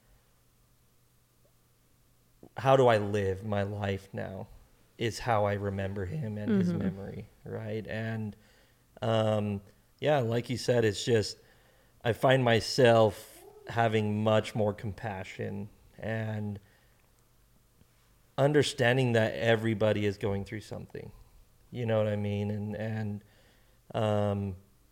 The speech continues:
Speaker 1: and I think just, like,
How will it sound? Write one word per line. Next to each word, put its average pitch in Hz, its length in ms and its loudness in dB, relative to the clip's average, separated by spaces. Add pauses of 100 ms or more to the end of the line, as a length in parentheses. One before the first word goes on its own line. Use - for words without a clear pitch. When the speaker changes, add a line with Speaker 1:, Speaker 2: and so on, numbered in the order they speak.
(800)
Speaker 1:
and 165 120 -2
I 196 80 2
think 180 280 0
just, 143 300 2
like, 127 540 4